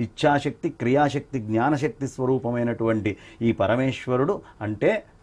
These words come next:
చక్కగా నటరాజస్వామి వారు కాస్మోస్ జ్ఞానాన్ని ఇస్తారు.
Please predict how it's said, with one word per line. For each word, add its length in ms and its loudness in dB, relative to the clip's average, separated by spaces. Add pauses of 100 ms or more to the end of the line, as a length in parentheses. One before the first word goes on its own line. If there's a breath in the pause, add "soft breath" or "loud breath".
(120)
చక్కగా 500 6
నటరాజస్వామి 880 4
వారు 140 2
కాస్మోస్ 680 0
జ్ఞానాన్ని 520 0
ఇస్తారు. 300 2